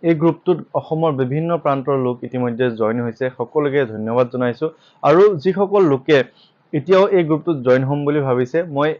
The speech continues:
ডেছক্ৰিপশ্যনত, আহ, গ্ৰুপটোৰ লিংক দি দিম। আপোনালোকে লিংকটোত ক্লিক কৰি, আহ, ৰিকুৱেষ্ট পঠাব পাৰিব, মই একচেপ্ট কৰিম। তেনেধৰণে, আহ, গ্ৰুপটোত আমি সদস্য সংখ্যা আমি বাঢ়ি গৈ কথা ধুনীয়াকৈ পাতিব পাৰিম।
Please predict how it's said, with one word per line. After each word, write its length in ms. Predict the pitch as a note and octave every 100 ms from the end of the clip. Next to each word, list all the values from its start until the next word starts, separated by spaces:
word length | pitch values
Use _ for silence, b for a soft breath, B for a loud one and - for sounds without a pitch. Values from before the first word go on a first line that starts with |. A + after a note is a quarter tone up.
| C#3+
ডেছক্ৰিপশ্যনত, 760 | B2 B2 - D#3+ C#3 D3+ D#3 D3+
আহ, 320 | C3 B2+ B2 C3+ _ _ _ D#3
গ্ৰুপটোৰ 380 | B2 C3+ D3 D3
লিংক 300 | C3+ D#3 D3
দি 140 | D3+
দিম। 160 | F3+ G3+
আপোনালোকে 400 | - D3 D3 D#3
লিংকটোত 460 | B2+ B2+ C3 E3+ D3+
ক্লিক 240 | - D#3 -
কৰি, 180 | E3 G3
আহ, 960 | - - E3 C3 B2 A#2+ B2 B2 - D3
ৰিকুৱেষ্ট 340 | C#3 F3+ D#3+
পঠাব 320 | E3 D#3 E3
পাৰিব, 220 | D#3+ D#3 F3+ C4
মই 240 | E3+ C#3+
একচেপ্ট 320 | D3+ B2 E3+ -
কৰিম। 220 | F3+ A3
তেনেধৰণে, 500 | E3+ C#3+ C#3+ C#3+ F3+
আহ, 680 | C#4 _ _ - B2+ B2 A#2+
গ্ৰুপটোত 420 | B2 C3 E3 D#3+
আমি 240 | C3+ D3 D#3
সদস্য 340 | B2 B2 C3
সংখ্যা 320 | C3 C3+ C3+
আমি 160 | C3+ C3+
বাঢ়ি 300 | B2 A2+ B2
গৈ 140 | B2 C#3+
কথা 220 | B2+ C3+
ধুনীয়াকৈ 380 | C3 B2 A#2+ C3+
পাতিব 340 | C3 A2 B2+ A#2+
পাৰিম। 260 | A2 G2+